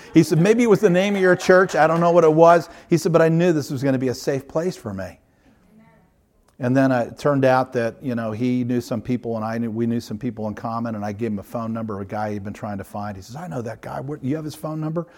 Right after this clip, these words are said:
I mean, God has a way of connecting people. So when you go into a room, do you bring pride? Are you like this with people?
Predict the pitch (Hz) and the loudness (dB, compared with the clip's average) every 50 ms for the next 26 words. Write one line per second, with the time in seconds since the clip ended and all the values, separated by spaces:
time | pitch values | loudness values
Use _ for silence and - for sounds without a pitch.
0 | - - - 156 143 170 151 - 196 196 214 214 208 202 165 147 165 143 147 160 | -20 -18 -12 -8 -8 -8 -6 -4 -4 -2 -2 0 0 0 2 2 0 2 4 2
1 | 175 175 156 - - 165 165 180 190 - - 180 156 139 - 147 113 90 - - | 2 2 0 -2 -6 -6 -6 -6 -8 -6 -6 -6 -6 -4 -4 -4 -6 -6 -6 -12
2 | 76 - _ _ _ _ _ _ _ _ _ _ _ _ _ _ _ _ _ _ | -16 -16 _ _ _ _ _ _ _ _ _ _ _ _ _ _ _ _ _ _
3 | _ _ _ _ _ _ _ _ _ _ _ _ _ _ _ _ _ _ _ _ | _ _ _ _ _ _ _ _ _ _ _ _ _ _ _ _ _ _ _ _
4 | _ _ _ _ _ _ _ - - 190 175 175 175 175 175 175 196 196 196 196 | _ _ _ _ _ _ _ 0 4 4 4 6 4 2 2 2 2 2 2 0
5 | 190 165 - - 190 185 180 180 180 190 175 - - 180 175 160 151 147 147 147 | 0 0 4 6 6 6 6 4 2 0 0 2 4 6 6 8 6 6 4 2
6 | 165 180 185 165 131 104 87 73 87 87 _ _ _ _ _ _ _ _ _ _ | 0 0 2 2 0 -2 -4 -8 -16 -20 _ _ _ _ _ _ _ _ _ _
7 | _ - - 135 131 117 127 135 131 131 123 127 - - 127 123 123 127 139 151 | _ -6 -2 -2 -2 0 0 0 0 0 -2 -4 0 0 2 2 2 2 0 0
8 | 165 160 156 _ _ _ _ _ _ _ - 123 123 113 120 117 117 123 117 - | -2 -6 -8 _ _ _ _ _ _ _ -6 -4 -2 0 0 2 2 2 2 2
9 | - 131 135 135 - 151 143 135 - - 151 147 139 - 170 170 - _ _ | 0 0 0 0 -2 -4 -4 -4 0 0 0 0 2 0 -4 -4 -4 _ _